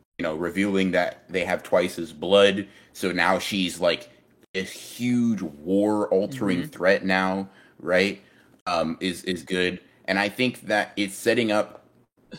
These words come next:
Speaker 1: it's gonna set up one of two things, right? Either Hawks is gonna kill her, which is what the bird thing might have been foreshadowing for, or,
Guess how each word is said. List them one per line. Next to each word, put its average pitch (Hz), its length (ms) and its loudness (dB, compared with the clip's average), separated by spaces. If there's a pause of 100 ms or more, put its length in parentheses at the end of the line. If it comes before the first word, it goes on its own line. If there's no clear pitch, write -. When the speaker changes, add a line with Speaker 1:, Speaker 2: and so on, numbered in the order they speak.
Speaker 1:
it's 101 120 -4
gonna 139 180 0
set 139 140 2
up 123 140 2
one 104 220 0
of 98 80 -4
two 95 160 -4
things, 76 340 -8
right? 85 220 -2
Either 95 560 -2 (420)
Hawks 135 220 2
is 139 100 -4
gonna 127 180 -2
kill 87 260 -2
her, 90 180 -6 (240)
which 92 200 -4
is 90 140 -4
what 95 200 -2
the 95 80 0
bird 95 440 0
thing 85 160 -4
might 80 160 -2
have 78 120 -4
been 80 120 -6
foreshadowing 78 720 -4
for, 78 360 -8 (580)
or, 110 580 6